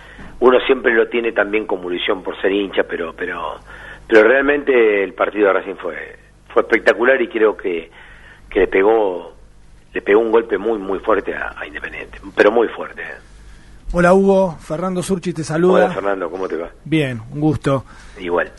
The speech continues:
Speaker 2: Te quiero llevar al momento en donde Racing se queda con nueve jugadores.
Speaker 1: Ajá.
Speaker 2: Vos, eh, tenés una gran trayectoria como futbolista,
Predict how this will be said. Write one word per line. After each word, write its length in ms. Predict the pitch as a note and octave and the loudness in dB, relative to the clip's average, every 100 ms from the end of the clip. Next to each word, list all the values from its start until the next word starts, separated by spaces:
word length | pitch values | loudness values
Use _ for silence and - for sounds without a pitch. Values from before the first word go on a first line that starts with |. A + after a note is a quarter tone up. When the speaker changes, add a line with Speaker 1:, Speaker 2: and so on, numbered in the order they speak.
| - | -10
Speaker 2:
Te 120 | B3+ C4 | -6 0
quiero 180 | D4+ | 2
llevar 520 | A#3 F3 A3 C4 C4 - | 2 4 4 2 0 -6
al 180 | - E3+ | -4 0
momento 420 | F3 F#3 A#3+ B3+ A#3 | 2 2 0 0 -2
en 100 | F#3 | 0
donde 680 | F3 D#3+ D#3 D#3 D3 D3 - | 0 0 0 2 2 -2 -6
Racing 420 | D3+ F#3 G#3 G#3+ | -2 0 2 0
se 160 | G3 E3+ | -2 0
queda 180 | F3 F#3 | 2 2
con 140 | E3 E3 | 2 0
nueve 240 | F#3+ F#3 | 0 0
jugadores. 720 | C#3+ D#3+ F3+ D#3+ D3 D#3 - - - | 0 2 4 2 0 -6 -14 -20 -10
Speaker 1:
Ajá. 120 | - | 2
Speaker 2:
Vos, 720 | D#3+ D#3 D3 C#3+ - - - - - - - _ _ | 4 4 2 0 -4 -10 -14 -20 -20 -20 -20 _ _
eh, 220 | A#2+ C3 A#2+ | -10 -8 -2
tenés 240 | D3+ D#3 | 0 0
una 320 | D#3+ C#3+ C#3 - D#3+ | 0 -2 -4 -8 -2
gran 340 | E3 G#3+ F#3 | 4 4 4
trayectoria 560 | E3+ C3 - F3+ E3 C#3+ | -2 -6 0 2 2 2
como 480 | C#3+ C#3+ C3+ C3 - | 0 0 -2 -4 -10
futbolista, 840 | - F3 E3+ F#3 A#3 G#3 G3+ G3 | 0 4 6 4 2 2 4 2